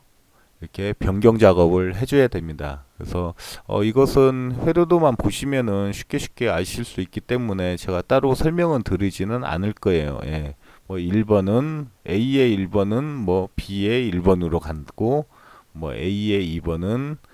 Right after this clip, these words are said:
뭐 B의 삼 번으로 가고, 뭐 이런 식으로, 어, 여러분이 좀 정리를 하셔서 이렇게 연결을 하시면 되고요. 그래서 기존 서-, 기존에 있는 커넥터는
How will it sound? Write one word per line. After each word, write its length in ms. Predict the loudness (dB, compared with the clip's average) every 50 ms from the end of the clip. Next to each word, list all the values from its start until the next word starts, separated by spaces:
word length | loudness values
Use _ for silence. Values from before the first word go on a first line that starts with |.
| _ _ _ _
뭐 380 | -16 -12 -10 -8 -8 -8 -10 -12 _ _ _ _ _ -20 -20 _ -14
B의 380 | -10 -6 -2 0 0 0 0
삼 260 | -2 -2 -4 -2 0
번으로 380 | 2 2 4 4 2 2 2 2
가고, 360 | 2 2 0 0 0 -2 -2 -2
뭐 140 | -2 0
이런 240 | 4 6 6 6 4 2
식으로, 640 | -2 -6 -8 -4 -2 2 4 4 4 4 2 0 -4 _ _ -20 -20 -20 -20 -20 -20 -20 -20 _ _ -6
어, 240 | -4 -4 -2 0 2
여러분이 440 | 2 4 4 4 4 4 2 0 -2
좀 200 | -2 -4 -4 -2
정리를 460 | -2 -2 0 0 0 0 0 0 0
하셔서 680 | 0 0 0 0 2 4 4 4 6 4 4 2 0 -6 -12 _ _ _ -18
이렇게 440 | -16 -16 -14 -10 -6 -2 -2 0 0
연결을 400 | 0 0 0 0 0 2 2 0
하시면 480 | 0 -2 -4 -4 -4 -4 -2 -2 -2 -2
되고요. 460 | -4 -4 -4 -2 -2 0 -2 -2 -4 -6 _ _ _ _ _ _ _ _ _ _ _ _ _ _ -20 -20 -20 -20 -20 -20 _ _
그래서 160 | -2 0 0
기존 400 | 0 -2 -2 0 2 4 4 8
서-, 140 | 8 8 8
기존에 580 | 8 6 -2 0 2 4 4 6 8 8 8 6
있는 440 | 6 6 4 4 4 2 0 -4 -6 -8 -14 -20 -20 -18 0
커넥터는 880 | 4 4 6 6 4 2 4 4 6 6 8 8 8 6 4 2 -2